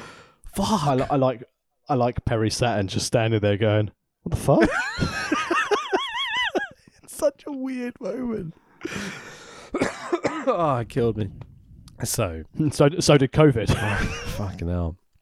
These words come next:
Speaker 1: All right, Eddie. Uh, because he's so awesome, brings it into the psychology of the match, this moment, and starts to work over Test's ankle and knee. And, like,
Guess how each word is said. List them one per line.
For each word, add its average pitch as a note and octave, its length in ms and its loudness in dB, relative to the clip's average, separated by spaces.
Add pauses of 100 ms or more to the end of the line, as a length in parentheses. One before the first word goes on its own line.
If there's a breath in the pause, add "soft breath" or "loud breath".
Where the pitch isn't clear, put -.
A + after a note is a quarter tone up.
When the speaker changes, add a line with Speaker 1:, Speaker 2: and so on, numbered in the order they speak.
(640)
Speaker 1:
All G#2+ 100 -2
right, A2 240 2
Eddie. G2 320 0 (720 soft breath)
Uh, A#2+ 220 2
because F3+ 320 0
he's F#3+ 120 2
so D3+ 260 4
awesome, G#2 640 0
brings D#3 320 2
it C#3+ 120 2
into C3 240 -2
the A#2 40 0
psychology A#2 640 0
of G#2 80 0
the A2 100 0
match, G2 400 -2
this G#2+ 200 -2
moment, G#2 360 0
and G#2+ 100 -4
starts A2+ 280 -2
to B2+ 100 0
work A2+ 320 0
over G#2+ 160 0
Test's - 300 -2
ankle G#2+ 400 -2
and G#2+ 120 2
knee. A#2 300 2 (300)
And, G#2 120 -2
like, G#2+ 300 2